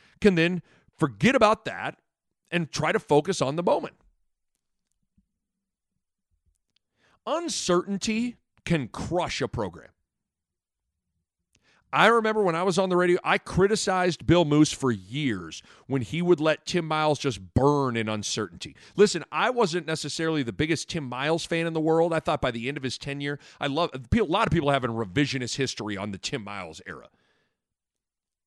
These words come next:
I mean, a lot of people, it's, went to one N C A A tournament, two N I Ts,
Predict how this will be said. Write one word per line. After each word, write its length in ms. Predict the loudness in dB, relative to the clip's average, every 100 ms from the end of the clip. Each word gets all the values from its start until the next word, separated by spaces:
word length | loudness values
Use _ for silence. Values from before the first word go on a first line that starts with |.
| _ -8
I 40 | -6
mean, 120 | -6 -8 -18
a 40 | -18 _ _ -4
lot 220 | 0 0
of 60 |
people, 260 | 0 -4 -4
it's, 220 | -6 -6 _ _ _ _ _ _ _ _ _ _ -6
went 140 | -2
to 60 | 0
one 220 | 0 0
N 120 | 0
C 160 | -2 -2
A 20 |
A 40 | -4
tournament, 640 | -4 -4 -4 -6 -8 -14 _ _ _ _ _ _ _ _ _ _ _ _ _ _ _ _ _
two 220 | -2 0
N 80 | 0
I 140 | -2
Ts, 680 | -2 -6 -6 -4 -6 -8 -12